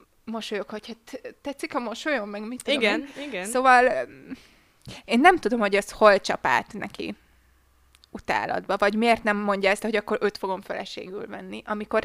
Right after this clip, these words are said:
Speaker 1: tényleg mindennek megfelel. Jó,
Speaker 2: Azért,
Speaker 1: val-,
Speaker 2: mert
Speaker 1: valóban
Speaker 2: két az elejétől fogva elzárkózik, és ő,
Speaker 1: Mhm.
Speaker 2: ő annyira, ö, annak szentelte az életét, hogy a hugának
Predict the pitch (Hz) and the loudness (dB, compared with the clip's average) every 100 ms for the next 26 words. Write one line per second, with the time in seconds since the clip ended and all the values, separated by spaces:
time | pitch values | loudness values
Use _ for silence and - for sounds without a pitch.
0 | - 277 320 226 214 190 175 180 190 196 | 0 2 2 2 -4 -4 -4 -6 -6 -8
1 | 170 - 190 160 190 233 233 _ _ _ | -8 -8 -6 -4 -2 -4 -8 _ _ _
2 | - - - - _ _ _ _ - 233 | -20 -20 -20 -20 _ _ _ _ 6 10
3 | 233 - 262 247 277 - 247 247 240 214 | 10 8 8 10 10 6 6 8 8 4
4 | 220 247 294 294 - 233 254 226 214 208 | 2 4 2 2 -4 2 4 4 2 0
5 | 185 - 214 202 202 - 202 185 175 170 | -4 -4 -8 0 0 2 0 0 -2 -4
6 | 170 - 185 185 190 190 190 220 202 247 | -4 -6 -8 -10 -8 -8 -8 -4 -2 -2
7 | 240 240 - - _ _ _ _ _ _ | -6 -12 -18 -20 _ _ _ _ _ _
8 | _ - 220 - 220 277 339 202 175 185 | _ 0 0 2 0 0 0 0 0 -4
9 | - 202 - 185 180 180 180 - _ _ | -10 -14 -8 -6 -6 -6 -10 -18 _ _
10 | _ _ _ _ _ _ _ _ - - | _ _ _ _ _ _ _ _ -8 -2
11 | 233 240 - 226 214 202 180 190 180 175 | 2 2 2 -2 -2 -2 -2 -2 -6 -4
12 | 202 185 165 165 165 175 175 180 214 190 | -4 -4 -6 -10 -12 -10 -10 -10 -8 -4
13 | 165 160 165 - | -4 -6 -12 -18